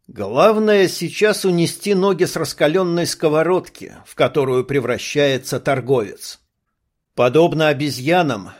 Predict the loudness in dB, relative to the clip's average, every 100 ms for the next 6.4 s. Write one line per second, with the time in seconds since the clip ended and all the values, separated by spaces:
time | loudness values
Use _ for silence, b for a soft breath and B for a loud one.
0 | _ 0 2 4 2 0 0 -2 0 0
1 | 2 0 -2 -2 -2 -2 -2 -2 -2 -2
2 | -2 0 0 2 2 0 -2 0 -2 -2
3 | -2 -4 -4 -4 0 0 0 -4 -12 -18
4 | _ -6 -2 -2 -2 -4 -8 -6 -2 -2
5 | -2 0 -2 -2 -8 -8 -4 -2 0 -2
6 | -4 -8 -18 _